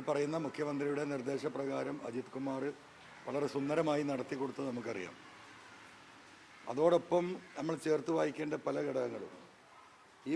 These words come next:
പറയുന്ന ഹിന്ദുത്വ തീവ്രവാദവുമായി സി പി എം ലീഡർഷിപ്പ് അടുക്കുന്നതിൻ്റെ ഒരുപാട് തെളിവുകൾ നമ്മൾ ഇവിടെ പറഞ്ഞിട്ടുള്ളതാണ്. അതിൻ്റെ ഏറ്റവും അവസാനത്തെ തെളിവാണ് ഇന്നലെ ഗോവിന്ദമാഷ വായിന്ന് വന്നത്.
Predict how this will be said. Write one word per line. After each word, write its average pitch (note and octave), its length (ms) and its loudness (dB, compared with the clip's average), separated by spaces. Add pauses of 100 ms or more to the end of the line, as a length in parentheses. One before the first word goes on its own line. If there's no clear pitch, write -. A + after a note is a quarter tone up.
പറയുന്ന E3 340 2
ഹിന്ദുത്വ D#3 420 2
തീവ്രവാദവുമായി D3 880 2 (120)
സി C#3+ 120 -2 (120)
പി D3 160 -2
എം D3 60 -2 (200)
ലീഡർഷിപ്പ് C3+ 580 -2
അടുക്കുന്നതിൻ്റെ C#3 680 0 (680)
ഒരുപാട് D#3 400 6
തെളിവുകൾ C#3 380 2 (1040)
നമ്മൾ C#3 200 0 (400)
ഇവിടെ C3 240 -2
പറഞ്ഞിട്ടുള്ളതാണ്. A#2+ 680 -2 (800)
അതിൻ്റെ F3 280 2
ഏറ്റവും G3 300 8 (100)
അവസാനത്തെ E3+ 600 4
തെളിവാണ് D#3 480 2 (920)
ഇന്നലെ D3+ 260 0 (100)
ഗോവിന്ദമാഷ D3 600 0 (160)
വായിന്ന് C3 440 -2
വന്നത്. G2+ 280 -8